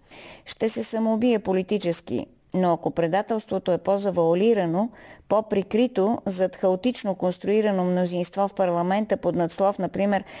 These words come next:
„Продължаваме промяната“ или „Ние идваме, но всичко си остава и дори става по-зле“, истинският съглашател може и да се измъкне незабелязано. Със сигурност обаче, както е по правило, ще бъде възнаграден за съдействието си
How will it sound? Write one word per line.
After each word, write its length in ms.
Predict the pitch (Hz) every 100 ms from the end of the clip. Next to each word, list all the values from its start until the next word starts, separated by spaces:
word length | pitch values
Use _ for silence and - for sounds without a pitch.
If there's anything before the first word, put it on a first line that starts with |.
| - -
„Продължаваме 800 | 190 185 175 175 185 202 202 175
промяната“ 680 | - 170 185 226 233 226
или 320 | 196 180 175 -
„Ние 420 | 196 214 208 208
идваме, 440 | 190 180 175 208
но 160 | 226 190
всичко 360 | - 214 -
си 140 | 190 165
остава 400 | 170 190 196 202
и 60 |
дори 240 | 190 185 185
става 340 | - 180 170
по-зле“, 500 | 160 165 160 165 196 - - - - - - -
истинският 600 | - 277 - 294 - 220 -
съглашател 800 | 185 180 180 226 226 220 240 - 196
може 320 | 196 214 208
и 60 |
да 120 | 190 185
се 120 | 175
измъкне 600 | 175 190 208 208 196 180 -
незабелязано. 960 | 185 175 175 170 175 185 170 151 90 - _ _ - - -
Със 200 | - 180
сигурност 520 | 214 214 190 180 -
обаче, 500 | 170 175 165 226 262 262
както 300 | 214 214 208
е 60 |
по 160 | 196 170
правило, 600 | 208 226 226 180 214 269
ще 280 | - - -
бъде 280 | 202 233 240
възнаграден 720 | 190 180 175 170 170 185 233
за 160 | 220 185
съдействието 720 | 175 160 180 - 175 170 165
си 280 | - 254